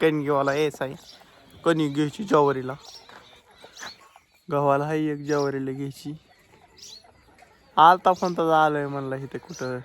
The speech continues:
अंजनडोह मध्ये कुठं. येतोय मित्रांनो त्यो हळूहळू, आलोच म्हणला. मित्र कंपनी कुठे गेली,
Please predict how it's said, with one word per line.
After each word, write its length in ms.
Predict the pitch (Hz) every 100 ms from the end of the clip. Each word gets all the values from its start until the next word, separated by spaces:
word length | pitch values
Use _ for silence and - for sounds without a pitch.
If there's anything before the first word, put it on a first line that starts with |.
| - -
अंजनडोह 540 | 127 127 127 123 120 123
मध्ये 280 | 120 113
कुठं. 300 | - 123 117 165 - - - - - _ - _ - _ - - - _ _ - - - _ _ _ _ - _ _ _ _ - _ _ _ _ _ _ _ - - _ _ - 698 698 762 807 719 807 831 831 807 719
येतोय 340 | 719 - 220
मित्रांनो 520 | - 208 - 185 175 165
त्यो 240 | 151 165 160 160 165 160 156 156 156 143 - - - - - - - -
हळूहळू, 800 | 165 156 156 151 143 143 139 139 147 - - -
आलोच 280 | 160 180 170
म्हणला. 640 | 170 165 143 143 139 139 131 139 143 - - _ - - - - - - _
मित्र 300 | 160 156 156
कंपनी 500 | 151 160 147 151 151
कुठे 240 | 160 151
गेली, 600 | 151 165 160 151 147 147